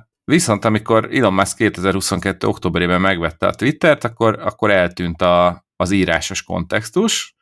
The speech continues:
és Elon Musk szépen ki is rúgta a Twitter vonatkozó szerkesztőit. Ö, és akkor ezen a héten derült ki, hogy most az X-en,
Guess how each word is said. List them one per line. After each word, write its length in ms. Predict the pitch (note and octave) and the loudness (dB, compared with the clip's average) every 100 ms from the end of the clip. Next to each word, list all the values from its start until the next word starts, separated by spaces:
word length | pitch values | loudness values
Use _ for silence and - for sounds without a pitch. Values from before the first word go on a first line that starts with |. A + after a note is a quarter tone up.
| _ | _
és 520 | A2 G#2+ G#2+ G#2+ - - _ _ | 0 2 2 -2 -8 -12 _ _
Elon 240 | G2+ F2 | -2 2
Musk 200 | G2+ G#2 | 2 0
szépen 280 | - F#2 F#2 | -4 -4 -6
ki 160 | - F2 | -4 -6
is 160 | - | -4
rúgta 360 | E2+ D#2+ - F2 | -4 -4 -2 -2
a 100 | D#2+ | -2
Twitter 520 | - D#2+ - E2 - _ _ | -6 -10 -4 -4 -4 _ _
vonatkozó 560 | E2 E2+ D2 - F2+ F2 | -10 -6 -6 -4 -2 -2
szerkesztőit. 920 | - - - - - - - D2 - _ | -2 -4 -4 -8 -8 -8 -8 -8 -12 _
Ö, 320 | - G2+ G#2 G#2 | 0 4 6 4
és 280 | - F#2+ | 0 -4
akkor 360 | A#2+ - C3 - | -4 0 0 2
ezen 220 | D3+ G#2+ | 2 2
a 20 | |
héten 340 | G2+ G#2+ G2 F#2+ | 2 2 0 0
derült 280 | G2 F#2+ - | 2 2 2
ki, 120 | A2 | 2
hogy 200 | G#2+ G#2+ | 2 0
most 200 | G2+ - | -4 -2
az 180 | A2+ D3 | 2 2
X-en, 760 | D3 - - - F2+ F#2+ A#2+ | 0 -4 -4 0 0 0 0